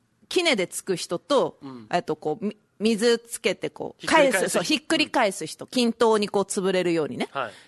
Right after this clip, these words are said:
Speaker 1: する人っつって、その手合わせの方したことある？って言われたから、「いや、手伝いはするけど、まあ、
Speaker 2: うん。
Speaker 1: ちょっとや、や、ね、やってみろ」って言われてやるけど、やり始めると、あの、おじさんがいつもやってるんだけど、おじさんが、
Speaker 2: はいはい。
Speaker 1: 「あ、だ、だ、もう変わろう」っつって、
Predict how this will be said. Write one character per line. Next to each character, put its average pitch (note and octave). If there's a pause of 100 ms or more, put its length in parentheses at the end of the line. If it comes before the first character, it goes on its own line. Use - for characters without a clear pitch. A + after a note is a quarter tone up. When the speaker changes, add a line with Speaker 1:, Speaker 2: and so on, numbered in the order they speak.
Speaker 1:
す -
る G3
人 E3
っ -
つ -
っ -
て、 -
そ G#3
の G3
手 E4+
合 F#4+ (140)
わ F#4
せ A#3
の E3
方 E3+
し -
た C4
こ B3+
と C#3+
あ D3
る？ F3+
っ A3+
て -
言 C3
わ C3+
れ C3+
た D3+
か C#3
ら、 D#3 (540)
「い A#3
や、 A#3+
手 -
伝 - (400)
い -
は A3
す -
る G3+
け E3+
ど、 D3+
ま A3
あ、 -
Speaker 2:
う -
ん。 -
Speaker 1:
ち G#4+
ょ -
っ -
と C#4+
や、 A#3
や、 A#3 (320)
ね、 G#3
や G#3
っ G#3
て D4
み D#4+
ろ」 C4+
っ A#3+
て -
言 F#3+
わ F3
れ F3
て -
や F3+
る F#3+
け F3+
ど、 D#3
や G#3
り D#4
始 G#4+
め A4+
る A#3
と、 F3+ (640)
あ E3
の、 D3
お A3+
じ D4+
さ G4
ん F4+
が F#4
い -
つ B3
も D#3
や D#3+
っ -
て -
る D#3+
ん C#3+
だ C#3
け -
ど、 - (200)
お G#3
じ C#4+
さ F#4
ん E4+
が、 E4
Speaker 2:
は -
い -
は B3
い。 - (140)
Speaker 1:
「あ、 A3+
だ、 -
だ、 G#3+
も G#3
う - (220)
変 D#4
わ F4
ろ E4
う」 -
っ -
つ -
っ -
て、 -